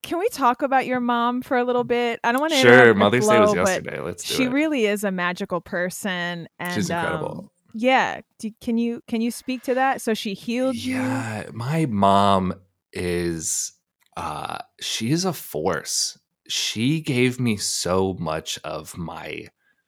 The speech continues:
Speaker 2: strength. She's like a Joan of Arc, like, to me. Like,
Speaker 1: Mm-hmm.
Speaker 2: you know, it, it was funny because um, my dad is where I get a lot of my sensitivity,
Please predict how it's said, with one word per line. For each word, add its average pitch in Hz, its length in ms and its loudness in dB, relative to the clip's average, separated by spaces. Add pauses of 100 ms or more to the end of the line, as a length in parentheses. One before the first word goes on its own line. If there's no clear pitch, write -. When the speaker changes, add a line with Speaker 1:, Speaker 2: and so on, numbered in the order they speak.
(240)
Speaker 2:
strength. - 1120 -4
She's 117 280 -2
like 147 140 -4
a 156 40 -4
Joan 87 480 -8
of 76 180 -12
Arc, - 340 -10
like, - 420 -16 (180)
to - 140 -16
me. - 260 -12
Like, 190 280 -6
Speaker 1:
Mm-hmm. 175 200 -12 (720)
Speaker 2:
you 104 160 0
know, 92 320 4
it, 117 100 8 (120)
it 120 60 4
was 113 180 6
funny 127 320 4
because 98 520 -2 (360)
um, 92 520 -4 (100)
my 113 140 2
dad 110 460 6
is 87 140 -6
where 87 120 -4
I 85 60 -2
get 85 140 -8
a 85 60 -2
lot 80 280 -4
of 80 180 -12
my 80 400 -10 (640)
sensitivity, - 840 -10